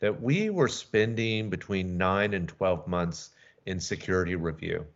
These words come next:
not contract review, right, but security review. And, um, I realized how painful a process it was for me to empower our sales team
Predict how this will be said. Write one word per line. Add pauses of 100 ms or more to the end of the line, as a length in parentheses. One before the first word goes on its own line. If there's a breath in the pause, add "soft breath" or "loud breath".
(200)
not
contract
review,
right,
but
security
review. (680 loud breath)
And, (100)
um, (300)
I
realized
how
painful
a
process
it
was (520 soft breath)
for
me
to
empower
our
sales
team